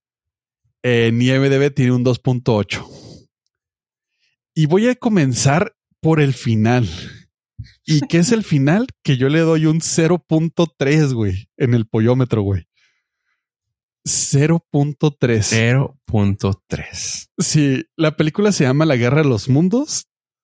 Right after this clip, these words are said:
Speaker 1: Eh, obviamente está inspirada en, en la cla-, en la novela clásica. Y tiene personalidades como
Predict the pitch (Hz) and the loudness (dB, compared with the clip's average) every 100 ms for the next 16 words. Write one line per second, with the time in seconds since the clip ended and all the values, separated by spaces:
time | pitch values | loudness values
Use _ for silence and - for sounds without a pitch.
0 | _ - 123 113 110 107 120 135 139 135 | _ -6 -2 0 -2 0 0 2 0 0
1 | 147 - 127 127 127 139 127 120 110 120 | 0 2 2 2 2 2 0 0 2 2
2 | 123 123 117 113 107 120 120 113 113 117 | 2 0 -2 -2 -2 0 0 2 0 2
3 | 113 120 147 147 175 165 190 - _ _ | 2 0 0 0 0 -2 -4 -4 _ _
4 | _ _ _ _ _ _ _ _ - - | _ _ _ _ _ _ _ _ -20 -20
5 | - - - _ - 156 - 143 165 185 | -20 -20 -20 _ -6 -6 -2 0 2 0
6 | 185 _ _ 160 147 - 147 123 117 113 | -4 _ _ 0 2 2 2 2 2 2
7 | 110 147 180 - - 135 117 110 107 101 | 2 2 2 -2 -2 0 2 0 0 -2
8 | 95 | -4